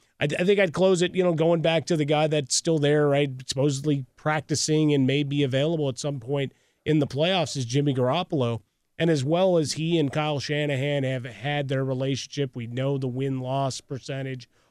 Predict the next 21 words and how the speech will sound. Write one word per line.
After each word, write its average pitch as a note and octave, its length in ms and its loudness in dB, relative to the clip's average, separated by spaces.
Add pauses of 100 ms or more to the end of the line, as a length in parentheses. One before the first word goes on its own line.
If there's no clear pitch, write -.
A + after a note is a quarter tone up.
all D3+ 180 2
of C#3 60 0
that C#3+ 180 -2
stuff. - 320 -6 (420)
Y-, C#3+ 220 0
you're, C#3 300 0
you're D3 160 0
not D#3 240 0 (840)
taking D3 360 2
the B2 160 -2
foot D3 320 -2
off B2 220 0
the A#2+ 80 -14
gas, A#2+ 480 -6
right? C3 280 -4 (320)
How B2 120 2
many D3+ 440 2
teammates D#3+ 500 0
have B2 120 -4
stepped - 420 -2
forward C#3 560 0